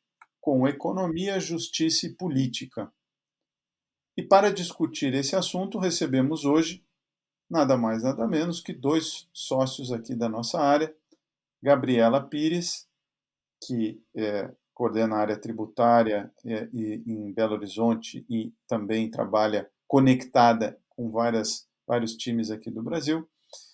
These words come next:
e mestre em Direito pela puc. Olá, Gabi.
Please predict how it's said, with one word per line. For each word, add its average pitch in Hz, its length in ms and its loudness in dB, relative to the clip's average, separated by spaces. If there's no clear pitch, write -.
e 185 80 -2
mestre 143 540 4
em 143 80 0
Direito 127 440 0
pela 127 300 2
puc. - 360 -12
Olá, 131 200 4
Gabi. 131 400 2